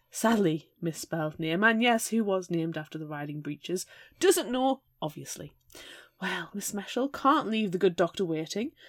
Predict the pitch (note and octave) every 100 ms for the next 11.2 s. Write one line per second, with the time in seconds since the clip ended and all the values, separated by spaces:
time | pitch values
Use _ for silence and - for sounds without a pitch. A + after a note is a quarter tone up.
0 | - - _ A3 F4 - E4 E4 - C#4
1 | F#4+ - - - C4 - D4 G#3 - -
2 | G3+ F#3+ F3 D#3+ E3+ E3+ E3 - D#3+ -
3 | D3+ G#3+ - - - - C4+ D4+ D4 -
4 | E3 D#3 G3 F#3+ F3+ F3+ F3+ F3+ F3+ F#3
5 | - C#3 D3 - F3+ F3 D3+ - - -
6 | - B3+ A#3+ - C#4 C#4 C4+ F3 - D#3+
7 | E3+ E3+ E3 D#3+ - - _ _ - _
8 | - E3 - F#3+ D4 - A#3 B3 - A3
9 | - A3+ G#3 F#3+ - - F#3 F#3+ F#3+ E3+
10 | F#3 F3+ F3 E3 - - E3+ E3+ D#3+ E3+
11 | E3 D3+